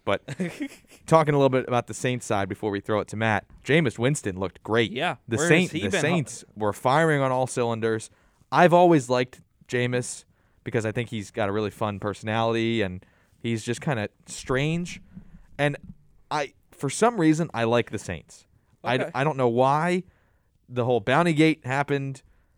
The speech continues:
Speaker 1: I don't really love Sean Payton, but for some reason I like the Saints. I like New Orleans. And I'm excited that Jameis is there now. I also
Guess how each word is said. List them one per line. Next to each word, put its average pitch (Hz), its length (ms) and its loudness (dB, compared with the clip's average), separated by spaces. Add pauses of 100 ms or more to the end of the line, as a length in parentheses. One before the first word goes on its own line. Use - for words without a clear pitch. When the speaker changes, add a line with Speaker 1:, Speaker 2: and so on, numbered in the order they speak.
(420)
Speaker 1:
I 120 140 0
don't 143 240 2
really 135 200 0
love 127 200 0
Sean 123 240 -2
Payton, 147 360 -2 (180)
but - 180 -4 (160)
for - 140 -12
some 175 200 -4
reason 160 200 0
I 139 60 0
like 139 180 0
the - 60 -16
Saints. 110 360 -4
I 95 80 -4
like 113 220 0
New 127 100 -4
Orleans. 120 480 -2 (540)
And 135 180 0
I'm 143 120 2
excited 160 440 4
that 139 120 0
Jameis 120 380 -2
is 104 120 -10
there 98 180 -4
now. 95 280 -8 (220)
I 123 80 -2
also 139 140 -2